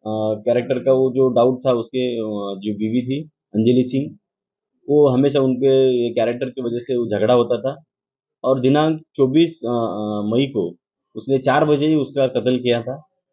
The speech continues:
और बॉडी पार्ट्स अलग करके एक बैग में भर के अ, भाई को बुला के उसको, अ, एक चैनल है वहाँ पे फेंक दिया था। एग्जैक्ट लोकेशन अभी पता नहीं है,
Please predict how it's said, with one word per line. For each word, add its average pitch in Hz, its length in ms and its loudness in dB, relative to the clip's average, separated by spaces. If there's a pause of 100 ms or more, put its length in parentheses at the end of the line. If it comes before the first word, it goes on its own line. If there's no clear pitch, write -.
और 113 180 0
बॉडी 113 320 2
पार्ट्स 120 340 0
अलग 110 240 0
करके 120 240 -4
एक 107 120 -6
बैग 104 200 2
में 113 140 -2
भर 104 160 -2
के 101 240 -2 (460)
अ, 101 40 -4 (360)
भाई 110 200 2
को 135 160 0
बुला 123 200 2
के 131 160 -6
उसको, 131 320 -4
अ, 107 520 -2
एक 110 120 -8 (540)
चैनल 113 320 -2
है 120 80 0
वहाँ 107 220 -6
पे 113 140 -4
फेंक 120 300 -2
दिया 113 140 2
था। 113 220 -6 (160)
एग्जैक्ट 107 300 -4
लोकेशन 110 380 -4
अभी 113 160 -4
पता 113 240 -2
नहीं 123 220 -2
है, 156 100 -8